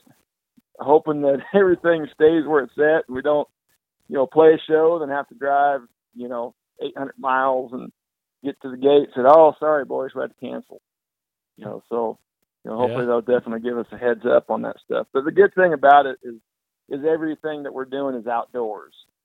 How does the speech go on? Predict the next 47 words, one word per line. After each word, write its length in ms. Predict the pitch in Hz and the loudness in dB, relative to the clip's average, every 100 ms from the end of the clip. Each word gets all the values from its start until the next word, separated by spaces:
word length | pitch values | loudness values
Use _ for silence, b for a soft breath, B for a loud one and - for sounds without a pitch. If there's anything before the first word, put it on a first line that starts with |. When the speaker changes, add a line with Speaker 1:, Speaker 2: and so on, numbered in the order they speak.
| _ | _
Speaker 1:
And 100 | 107 - | -20 -10
so, 300 | 120 110 110 _ _ _ _ _ _ _ _ _ _ - | -4 -4 -6 _ _ _ _ _ _ _ _ _ _ -10
Speaker 2:
Oh, 60 | 120 | -6
Speaker 1:
you 60 | |
know, 60 | 123 | -2
Speaker 2:
yeah. 40 | 117 | -2
Speaker 1:
they 60 | |
can 220 | 120 120 110 | -4 -8 -8
space 280 | - 131 143 139 | 2 4 4 0
'em 100 | 127 | 2
out, 440 | 131 147 147 - | 6 6 4 0
do 100 | 135 | -8
whatever 220 | 139 139 131 | -6 -6 -6
they 80 | 127 | -8
gotta 220 | 131 127 | -8 -8
do. 420 | 120 131 135 135 | -8 -8 -8 -12
And, 180 | 113 101 _ _ - | -14 -20 _ _ -4
uh, 240 | 120 117 113 | -2 -2 -4
but 80 | |
we 120 | 127 156 | -4 2
won't 180 | 170 170 | 4 4
be 100 | 156 | -2
doing 220 | 151 151 | -4 -4
any 140 | 139 123 | -4 -4
meet 280 | 117 147 - | -4 -6 -8
and 100 | 127 | -4
greets 360 | 131 139 139 _ 123 | -2 -2 -8 _ -10
or, 240 | 113 104 _ _ _ _ _ _ | -8 -10 _ _ _ _ _ _
you 80 | 113 | -8
know, 60 | 117 | -4
going 240 | 123 123 | 0 0
to 40 | 123 | 0
the 60 | |
merch 280 | 117 123 - - | 0 0 -2 -4
table. 400 | 135 127 123 123 | -2 -2 -2 -2
And, 140 | 127 101 | -2 -6
of 200 | - - | -12 -2
course, 180 | 143 - | 0 0
we 60 | 123 | -4
won't 180 | 123 | 0
have 140 | 123 123 | 2 2
a 40 | |
merch 300 | 110 107 - | 0 -6 -6
table. 400 | - 113 117 110 - _ - | -4 -4 -4 -8 -14 _ -8
Uh, 160 | - - _ _ _ _ - | -8 -8 _ _ _ _ -8
so 140 | 139 | -2
it's, 100 | 147 | -2